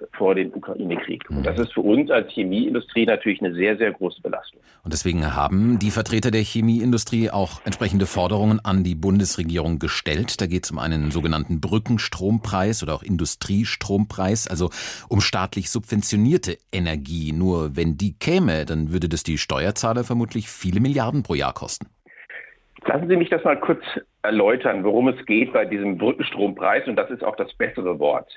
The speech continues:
Speaker 1: Der beschreibt nämlich genau die Situation. Das heißt, wir haben heute eine Situation,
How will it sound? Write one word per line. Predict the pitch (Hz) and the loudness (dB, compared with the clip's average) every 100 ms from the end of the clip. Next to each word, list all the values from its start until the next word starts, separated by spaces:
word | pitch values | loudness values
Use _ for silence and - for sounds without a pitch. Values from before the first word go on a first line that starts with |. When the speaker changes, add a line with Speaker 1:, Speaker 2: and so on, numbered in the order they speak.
| - - - - | -20 -20 -8 -2
Speaker 1:
Der | 110 | 0
beschreibt | 120 131 139 | 0 -2 -2
nämlich | 151 135 | -4 -4
genau | - 123 117 139 | -2 2 2 2
die | 131 | 0
Situation. | 117 113 107 - - - - _ _ | -4 -2 -2 -2 -6 -6 -8 _ _
Das | 98 | -4
heißt, | 123 123 156 - | 0 0 0 0
wir | 113 | 0
haben | 110 | 2
heute | 127 185 220 123 | 2 2 2 0
eine | 117 | 0
Situation, | 113 110 98 - 123 135 214 | -2 0 0 0 0 2 0